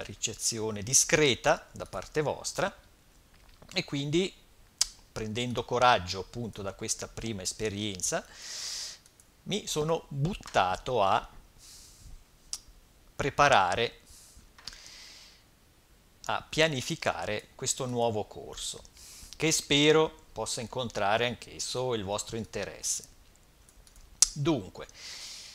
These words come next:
il titolo, Corso sulle banche dati. Quindi parliamo di banche dati con le quali, grazie alle quali,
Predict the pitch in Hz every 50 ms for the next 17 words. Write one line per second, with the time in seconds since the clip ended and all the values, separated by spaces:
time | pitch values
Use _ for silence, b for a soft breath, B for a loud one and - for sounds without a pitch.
0 | B B _ _ _ _ - 202 202 - - - - 120 113 104 - 107 110 113
1 | 117 110 - - 175 202 - - 185 - - 156 143 131 120 117 110 110 104 -
2 | - 104 90 - - - - - - - - - - - _ _ _ _ _ _
3 | - _ _ - - - - - - 143 143 151 147 147 151 151 - - - -
4 | - 135 135 123 123 123 131 135 139 139 135 127 120 104 120 127 139 143 - -
5 | - - - - - - - _ _ _ _ _ _ _ _ - - _ _ -
6 | 131 123 151 139 131 120 110 98 - - 226 175 113 - - - - - - 160
7 | 196 208 - - - - - - - _ - - - - - - - - - -
8 | - 190 208 226 220 151 156 175 - - 117 98 - - - 85 98 - - -
9 | - - - - - - - 117 113 110 123 139 - - - - - - - -
10 | - - - - 101 110 156 175 - - - - 78 - - - -